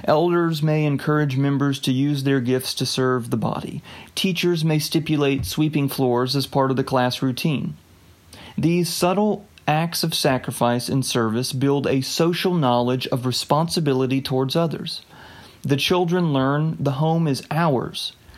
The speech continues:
The members learn that the body of Christ is interdependent. The students learn that wisdom requires people to get out of their chairs. Second,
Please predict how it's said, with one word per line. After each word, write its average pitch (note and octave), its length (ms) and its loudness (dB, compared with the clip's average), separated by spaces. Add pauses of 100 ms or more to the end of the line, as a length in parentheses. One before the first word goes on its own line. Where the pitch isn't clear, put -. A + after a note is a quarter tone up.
(260)
The C3+ 80 2
members C#3+ 500 2
learn C3 340 0
that C#3 160 -2
the - 60 -2
body C#3+ 320 2
of D#3+ 100 -4
Christ D#3 460 0
is C3+ 180 0 (120)
interdependent. D#3+ 960 0 (500)
The B2 120 -2
students D#3 580 0
learn A#2+ 300 2
that B2 140 -2
wisdom C3 480 2
requires A#2 460 0
people B2+ 320 -2
to A2+ 80 -2
get A2+ 240 0
out B2 180 2
of A2+ 60 -2
their A2+ 160 0
chairs. - 640 -6 (1400)
Second, - 460 -4